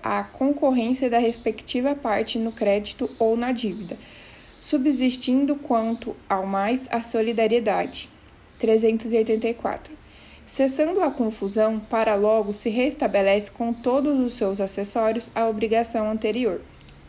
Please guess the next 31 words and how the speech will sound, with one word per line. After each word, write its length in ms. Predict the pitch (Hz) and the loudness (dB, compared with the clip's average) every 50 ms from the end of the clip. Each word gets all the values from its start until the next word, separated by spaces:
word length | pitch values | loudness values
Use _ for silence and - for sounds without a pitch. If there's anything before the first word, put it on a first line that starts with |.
| - - - | -20 -12 -6
Capítulo 500 | - 247 240 - 220 208 - 240 254 262 | -4 -4 -2 -4 -6 -6 -4 -4 -2 0
nove, 360 | 247 226 196 175 175 180 190 | 0 0 0 -2 -2 -4 -4
da 140 | 180 208 202 | 0 0 2
remissão 540 | 214 220 208 214 214 214 - - 202 202 208 | 2 2 0 -2 -4 -6 -6 -4 -2 -2 0
das 240 | 214 233 254 226 196 | 2 0 0 0 -4
dívidas. 580 | 196 185 180 196 170 170 185 175 - - - - - - - - - - - - - - - - - - - - - - - - - - - - - - - - - - - - - - - - - - | -6 -8 -8 -8 -8 -8 -8 -8 -10 -14 -18 -20 -20 -20 -20 -20 -20 -20 -20 -20 -20 -20 -20 -20 -20 -20 -20 -20 -20 -20 -20 -20 -20 -20 -20 -20 -20 -20 -20 -20 -20 -20 -20 -20 -20 -20 -20 -20 -14 -4
Trezentos 640 | - 247 233 233 226 226 226 214 233 - 254 233 220 220 | 2 4 6 6 6 4 2 0 0 -2 -2 -4 -2 -2
e 240 | 233 240 247 - - - | -2 -2 -4 -4 -6 -4
oitenta 360 | - 226 214 226 220 220 226 247 | -2 -2 0 0 -2 -2 0 0
e 80 | 254 | -2
cinco. 360 | 254 - - 175 170 - - - - | -2 -4 -6 -8 -10 -10 -12 -8 -2
A 80 | 226 240 | -2 0
remissão 480 | 254 269 269 269 269 - 294 294 320 | 2 2 2 0 0 -2 -2 0 2
da 120 | 302 320 302 | 2 2 2
dívida 520 | 226 214 202 208 208 214 196 214 208 - - | 2 0 -2 -4 -4 -2 0 0 0 0 0
aceita 480 | 220 220 220 - - 233 262 262 302 277 | -2 -2 -2 -2 -2 -2 -2 0 -2 -2
pelo 260 | 277 247 226 208 196 | 0 0 0 0 0
devedor 540 | 180 190 180 202 208 208 208 202 202 208 208 | 0 -2 -2 -2 0 0 2 2 2 0 0
extingue 540 | - - 240 247 - - 233 226 226 226 233 | 0 -2 -2 -2 -2 -4 -4 -2 0 0 0
a 60 | 220 | 0
obrigação, 720 | 214 208 220 220 233 226 247 247 - - 202 202 208 208 208 | 2 0 0 2 2 2 2 0 0 -2 -2 0 -2 -4 -4
mas 280 | - 233 233 247 262 262 | -4 -2 0 0 0 -2
sem 200 | - 254 226 240 | -2 -2 -2 -2
prejuízo 480 | 240 240 240 247 247 240 220 226 214 208 | 0 0 0 0 0 -2 -2 -2 -2 -2
de 140 | 196 208 | -4 -4
terceiro. 560 | 208 226 208 220 233 - - 214 208 190 - - - - - - - - - - - - - - - | -2 -2 0 -2 -2 -2 -4 -6 -6 -6 -8 -10 -18 -20 -20 -20 -20 -20 -20 -20 -20 -20 -20 -8 0
Trezentos 440 | - 233 233 233 233 233 240 240 254 | 2 4 4 6 4 4 2 2 2
e 60 | 240 | 2
oitenta 320 | 233 240 - 240 233 254 240 | 2 4 2 0 0 0 0
e 80 | 247 | 0
seis. 340 | - - - - - - | -2 -4 -8 -8 -8 -12